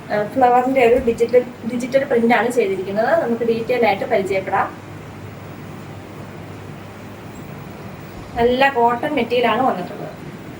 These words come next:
വെയർ ചെയ്യാനൊക്കെ നല്ല കംഫർട്ടബിൾ ആണ്. ത്രീ ഫോർത്ത് സ്ലീവ് ആണ് വന്നിട്ടുള്ളത്. സ്ലിറ്റഡ് കുർത്തിയാണ്. ലൈനിങ്ങും അവൈലബിൾ ആണ്.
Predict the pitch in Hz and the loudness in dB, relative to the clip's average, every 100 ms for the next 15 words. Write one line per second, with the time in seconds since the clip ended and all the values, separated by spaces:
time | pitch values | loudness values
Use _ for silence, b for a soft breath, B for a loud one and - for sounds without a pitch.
0 | - - - 247 277 302 269 254 240 277 | -14 -10 0 4 4 4 2 2 0 0
1 | 240 233 247 277 240 226 233 233 262 233 | 4 4 4 2 2 0 0 0 0 2
2 | 196 220 349 - - - - - - - | 0 0 -2 -4 -14 -16 -16 -16 -16 -16
3 | - - - 269 269 302 285 311 285 247 | -14 -14 -8 -2 0 0 0 -2 -4 -4
4 | 262 240 220 208 202 208 202 247 370 - | 2 2 2 -2 -2 -2 2 2 2 -2
5 | - 277 269 320 320 - - 247 226 202 | -8 -4 2 2 2 0 4 6 6 6
6 | 269 466 - - - - - - - - | 2 2 -4 -12 -14 -16 -16 -16 -16 -14
7 | - - 269 269 277 302 311 349 233 233 | -14 -14 0 4 4 4 4 4 4 4
8 | 226 226 214 170 170 | 4 4 2 2 -2